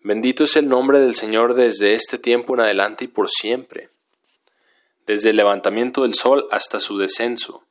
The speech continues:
El nombre del Señor es para ser alabado. El Señor está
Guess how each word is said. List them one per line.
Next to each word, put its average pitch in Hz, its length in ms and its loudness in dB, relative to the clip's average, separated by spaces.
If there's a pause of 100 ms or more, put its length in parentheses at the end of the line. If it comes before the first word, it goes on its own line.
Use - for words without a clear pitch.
(540)
El 92 160 -10
nombre 113 260 -2
del 123 140 0
Señor 107 480 -2
es - 720 -4
para 101 200 -4
ser 98 220 -4
alabado. 87 580 -4 (840)
El 95 160 -12
Señor 101 320 -4
está 120 560 -2